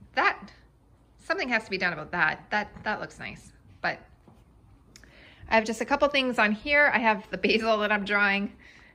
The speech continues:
Sitting here, it's time to flip it anyways. Just some stuff that needs to be put away. A little cleanup in the front room. That's not so bad. I can handle that. A couple pairs of shoes. Stuff on the stairs that needs to be put away.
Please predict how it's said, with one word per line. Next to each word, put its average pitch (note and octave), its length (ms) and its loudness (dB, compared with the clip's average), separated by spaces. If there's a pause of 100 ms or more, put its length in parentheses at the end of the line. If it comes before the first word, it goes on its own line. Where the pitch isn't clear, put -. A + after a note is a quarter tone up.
(120)
Sitting G3+ 300 -6
here, G3+ 180 -4
it's G3 240 -8
time F3+ 220 -6
to F3 100 -14
flip F#3 340 -12
it E3 80 -6
anyways. E3+ 400 -10
Just - 200 -12
some G#3 100 -4
stuff A3 240 0
that - 120 -6
needs G#3 180 -4
to - 60 -16
be G3 200 -4
put - 220 -12
away. D4 380 0 (1900)
A A3+ 160 -4
little F4 420 4
cleanup A#3+ 500 0
in G#3+ 140 -2
the G3 60 -6
front G3+ 240 0
room. E3 280 -6 (160)
That's A#3+ 160 -20
not - 160 -12
so - 80 -16
bad. G#2+ 280 -10 (920)
I - 120 2
can B3+ 120 2
handle A#3 340 0
that. A3+ 300 6
A - 160 -18
couple C#4 200 -2
pairs B3+ 260 0
of G#3 80 -6
shoes. A#3 440 -6 (1600)
Stuff B3+ 200 2
on G#3+ 120 0
the F#3 60 -6
stairs G#3 580 0
that G3 140 -4
needs G3+ 180 -6
to - 60 -20
be G3 80 -2
put G3+ 200 -4
away. G3 340 0